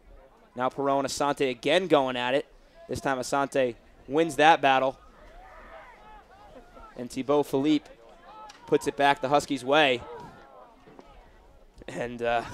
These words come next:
Ambry Moss flirting with danger there, trying to get it around Delgado.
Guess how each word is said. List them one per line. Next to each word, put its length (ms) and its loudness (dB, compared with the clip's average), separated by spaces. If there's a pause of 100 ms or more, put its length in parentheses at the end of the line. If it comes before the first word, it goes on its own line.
(160)
Ambry 300 2
Moss 300 6
flirting 400 2
with 120 0
danger 360 0
there, 240 0 (320)
trying 140 0
to 40 -4
get 140 2
it 80 0
around 260 0
Delgado. 560 2